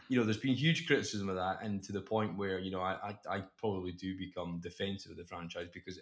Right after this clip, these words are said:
in that way, and I wouldn't normally do that, but in that sense, you know, as you said, um, yeah, Troy from Texans Cap tweeted that out. Of course, you know, and of course it does. And, you know,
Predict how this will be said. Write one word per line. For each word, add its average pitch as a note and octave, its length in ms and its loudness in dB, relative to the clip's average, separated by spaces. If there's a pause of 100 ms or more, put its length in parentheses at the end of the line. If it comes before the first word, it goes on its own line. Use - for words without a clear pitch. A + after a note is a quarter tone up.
in G2 80 -2
that E2+ 200 -4
way, F#2 120 -6
and G#2+ 100 0
I A#2+ 60 2
wouldn't B2 260 0
normally F2+ 360 -4
do G#2+ 160 4
that, E2+ 220 0
but F#2+ 100 -4
in F#2+ 100 -4
that G#2+ 200 0
sense, F2 540 -6 (460)
you G#2 80 0
know, F#2 100 0
as F2+ 180 -2
you F#2+ 60 -4
said, F2+ 280 -2 (380)
um, E2+ 260 -4 (240)
yeah, E2+ 180 -8
Troy F#2+ 240 -2
from F2 180 -8
Texans F2 360 -6
Cap - 340 -4
tweeted F#2+ 180 -4
that F#2+ 80 -2
out. A2 140 0
Of A2 100 -8
course, E3+ 260 -2
you D#3+ 80 -6
know, C3 100 -2
and C3+ 100 0
of C#3+ 100 -4
course G#3+ 240 0
it - 80 -10
does. G2+ 140 0
And, G#2 200 -2
you C3 60 -2
know, G#2 160 0